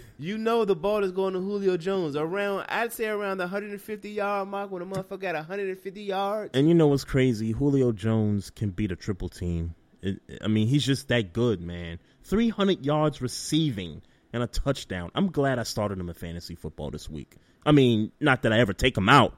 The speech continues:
Speaker 2: but
Speaker 1: That, I mean,
Speaker 2: I mean,
Speaker 1: come
Speaker 2: that,
Speaker 1: on.
Speaker 2: that, that won me my matchup
Speaker 1: That,
Speaker 2: right
Speaker 1: yeah,
Speaker 2: there.
Speaker 1: that's, that's, that's, that's, that's ridiculous, man. That's,
Speaker 2: Yeah.
Speaker 1: that's just ridiculous. Um,
Speaker 2: Fifteen times he was targeted.
Speaker 1: And
Speaker 2: <laughs>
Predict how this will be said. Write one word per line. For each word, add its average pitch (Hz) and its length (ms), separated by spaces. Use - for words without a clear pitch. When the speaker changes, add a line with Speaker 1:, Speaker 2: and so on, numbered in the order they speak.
Speaker 2:
but 92 280
Speaker 1:
That, 170 120
I 170 40
mean, 160 340
Speaker 2:
I - 40
mean, 123 160
Speaker 1:
come 139 80
Speaker 2:
that, - 60
Speaker 1:
on. - 60
Speaker 2:
that, 156 240
that 143 180
won 156 200
me 135 100
my 117 100
matchup 127 420
Speaker 1:
That, 160 120
Speaker 2:
right - 180
Speaker 1:
yeah, 151 80
Speaker 2:
there. 113 180
Speaker 1:
that's, 139 280
that's, 147 260
that's, 147 300
that's, 151 360
that's 151 260
ridiculous, 85 500
man. 80 340
That's, 95 220
Speaker 2:
Yeah. 85 200
Speaker 1:
that's 139 220
just 107 220
ridiculous. 82 460
Um, 139 460
Speaker 2:
Fifteen 175 420
times 147 460
he 113 80
was 95 160
targeted. 78 500
Speaker 1:
And 123 240
Speaker 2:
<laughs> - 0